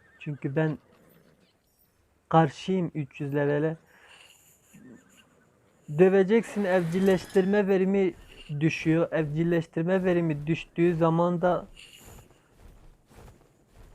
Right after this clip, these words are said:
benim pek işime yaramıyor. Yani iki yüz yetmiş, iki yüz seksen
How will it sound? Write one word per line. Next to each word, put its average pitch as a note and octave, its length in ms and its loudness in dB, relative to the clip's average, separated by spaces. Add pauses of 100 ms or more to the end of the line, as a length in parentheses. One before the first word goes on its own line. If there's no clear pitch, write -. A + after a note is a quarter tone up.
(140)
benim E3+ 240 4
pek F#3+ 260 -2
işime E3 280 -2
yaramıyor. D#3+ 520 2 (520)
Yani D3+ 340 0 (800)
iki - 300 -8
yüz F#3+ 240 2
yetmiş, F#3 840 0
iki - 260 -8
yüz F3+ 100 0
seksen F3 560 -2